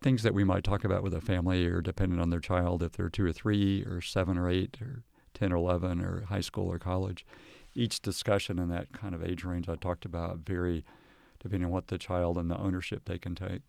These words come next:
Like, I had discussions in clinic this week with two young adolescents.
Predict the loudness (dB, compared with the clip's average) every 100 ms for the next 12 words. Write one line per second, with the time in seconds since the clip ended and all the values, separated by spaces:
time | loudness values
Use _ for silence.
0 | -20 _ -10 -8 -6 -6 -6 -6 -6 -4
1 | -6 -6 -6 -6 -6 -4 -4 -4 -8 -8
2 | -6 -6 -6 -8 -8 -6 -4 0 0 -2
3 | -4 -2 -2 -4 -2 -4 -6 -10 -10 -14